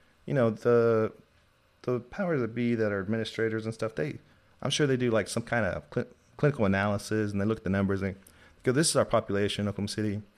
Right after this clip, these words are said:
This is about how many patients we get. This is about how much we can budget for." They break it down. They crunch the numbers. I'm sure they make sure, no, I won't go there, but, uh, essentially, they'll make sure that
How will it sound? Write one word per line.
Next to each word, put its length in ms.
This 100
is 40
about 140
how 80
many 120
patients 400
we 100
get. 280
This 80
is 40
about 160
how 100
much 280
we 80
can 180
budget 360
for." 520
They 120
break 260
it 80
down. 480
They 60
crunch 300
the 80
numbers. 320
I'm 60
sure 160
they 80
make 180
sure, 400
no, 140
I 20
won't 140
go 100
there, 160
but, 220
uh, 340
essentially, 800
they'll 200
make 180
sure 300
that 540